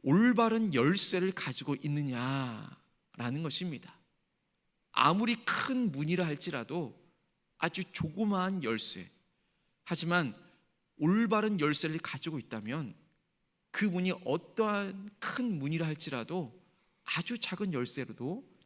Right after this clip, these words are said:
충분히 열 수 있다라는 것입니다. 필라델비아 교회의 아주 작은 그 능력이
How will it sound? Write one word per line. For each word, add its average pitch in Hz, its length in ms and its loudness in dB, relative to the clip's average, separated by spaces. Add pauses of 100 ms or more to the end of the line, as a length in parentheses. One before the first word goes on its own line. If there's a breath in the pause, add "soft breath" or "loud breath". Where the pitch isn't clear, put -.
충분히 202 480 -2
열 139 140 0
수 - 180 -4
있다라는 117 480 -6
것입니다. 143 500 -6 (1900 loud breath)
필라델비아 170 560 6
교회의 156 1120 0
아주 165 320 0
작은 170 480 0
그 156 260 0
능력이 127 680 -4